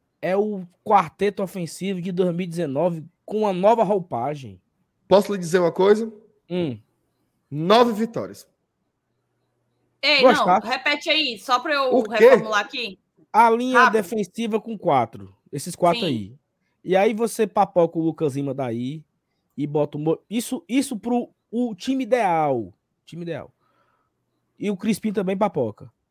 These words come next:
Speaker 1: Aí ficaria Romarinho aberto na direita,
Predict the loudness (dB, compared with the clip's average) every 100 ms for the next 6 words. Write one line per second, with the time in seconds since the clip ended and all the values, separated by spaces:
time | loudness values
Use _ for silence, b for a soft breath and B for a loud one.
0 | _ _ _ 0 2 2 -2 -2 -2 0
1 | -4 -6 _ -4 0 2 4 2 0 -2
2 | -4 -2 -2 -2 -10 -8 -6 -4 -6 -8
3 | -20